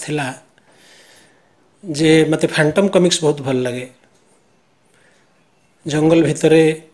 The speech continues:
ଗୋଟେ ଗୁମ୍ଫା ଭିତରେ phantom ତାର library କରିଥାଏ, ଏକ ପ୍ରକାର ଗବେଷଣାଗାର ବି ତା ଭିତରେ ଥାଏ,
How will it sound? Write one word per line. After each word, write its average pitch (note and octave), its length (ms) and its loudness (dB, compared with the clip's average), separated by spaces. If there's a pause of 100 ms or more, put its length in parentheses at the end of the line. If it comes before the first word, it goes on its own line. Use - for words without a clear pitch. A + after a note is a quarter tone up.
(140)
ଗୋଟେ D#3 240 -8
ଗୁମ୍ଫା C#3+ 320 -2
ଭିତରେ D3 300 -2 (100)
phantom C#3 400 -4
ତାର C#3 180 0 (1000)
library C#3 580 0
କରିଥାଏ, C3 420 -6 (120)
ଏକ B2+ 80 -10 (100)
ପ୍ରକାର C3+ 320 -8
ଗବେଷଣାଗାର C#3 560 -2
ବି C3 160 -4
ତା C#3 80 -10
ଭିତରେ B2+ 340 -14
ଥାଏ, B2+ 160 -8